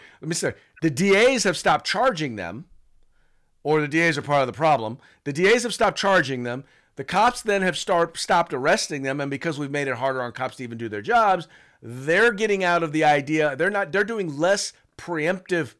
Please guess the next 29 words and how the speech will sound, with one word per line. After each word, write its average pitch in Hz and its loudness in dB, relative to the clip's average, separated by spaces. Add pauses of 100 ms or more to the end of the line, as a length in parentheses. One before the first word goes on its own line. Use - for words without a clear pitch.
(100)
policing 151 -4
or, 143 -2 (280)
or 131 -4
aggressive 147 -2
policing. 151 -4 (320)
And 160 -8
so 196 2
now 208 0
people 208 -6
are 202 -2
just 175 -6
realizing, 190 0
"Look, 214 -2
if - -10
someone 220 -4
steals 202 -6
my 156 -8
stuff, 220 2 (1000)
they're 240 4
not, 233 2
the 180 -4
police 208 -4
aren't 202 2
gonna 190 2
do 196 2
anything 185 -2
about 170 2
it 156 -2
anyway," 202 0